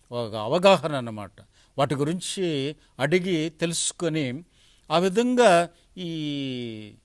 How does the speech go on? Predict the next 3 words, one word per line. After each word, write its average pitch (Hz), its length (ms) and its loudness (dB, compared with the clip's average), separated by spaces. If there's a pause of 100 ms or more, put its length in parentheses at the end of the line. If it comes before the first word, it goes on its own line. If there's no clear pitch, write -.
(1120)
ఒక 131 140 -10 (2250)
గొర్రెల 190 360 2
కాపరి 165 640 0